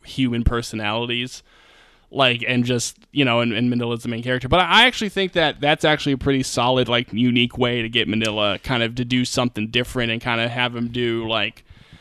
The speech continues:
you know, and I think, like, it could be, especially in an era of,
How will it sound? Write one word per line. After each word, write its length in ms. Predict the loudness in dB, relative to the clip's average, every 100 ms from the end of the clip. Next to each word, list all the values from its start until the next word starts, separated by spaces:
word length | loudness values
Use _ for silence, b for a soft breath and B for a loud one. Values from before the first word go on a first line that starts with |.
| b b
you 140 | 2 4
know, 80 | 6
and 100 | 6
I 140 | 2
think, 180 | 2 2
like, 160 | 2
it 140 | 2 2
could 240 | 2 2
be, 400 | 0 -2 -2 -4 -6 -4
especially 560 | -2 2 2 2 0
in 80 | 2
an 100 | 2
era 400 | 0 0 0 0
of, 440 | 0 0 -2 -6